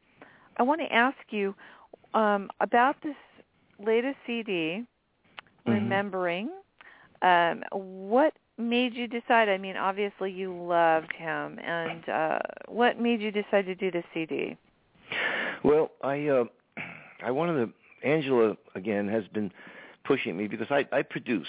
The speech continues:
Speaker 2: I, I, uh, I've,
Speaker 1: Uh-huh.
Speaker 2: I've, I've produced a lot of vocalists and other instrumentalists as well. I have my own studio here, and I have my own production company. And for years, I've been producing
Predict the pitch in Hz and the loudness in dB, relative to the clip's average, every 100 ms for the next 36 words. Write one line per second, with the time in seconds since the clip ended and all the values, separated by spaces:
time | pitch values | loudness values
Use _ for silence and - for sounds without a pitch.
0 | - 98 104 90 - 104 104 92 101 98 | -6 -4 -4 -6 -10 -10 -8 -10 -8 -6
1 | 92 113 262 269 349 - - _ _ - | -2 0 2 0 0 -6 -10 _ _ 2
2 | - 110 117 - 98 107 107 101 - - | 2 -4 -4 -4 2 4 4 2 -10 -18
3 | - - - 123 - 113 117 - 107 101 | -18 -18 2 2 4 2 0 0 -2 2
4 | 104 101 98 - 101 101 95 - 95 120 | 2 2 -2 -4 -4 -2 -4 -6 0 4
5 | 113 95 87 107 104 104 104 - - 110 | 4 2 -2 -4 -2 -2 -2 -4 -6 -2
6 | 104 101 98 101 104 101 98 98 98 92 | -2 -2 -2 -4 -4 -4 -4 -2 -2 -4
7 | 98 92 101 - 90 90 90 95 90 - | -4 -2 -2 -4 -8 -8 -6 -10 -10 -18
8 | - - 104 - 104 110 117 98 98 95 | -20 -6 -6 -4 -2 4 4 2 -8 -8
9 | 101 - 98 104 101 101 98 | -10 -10 -8 -6 -6 -6 -6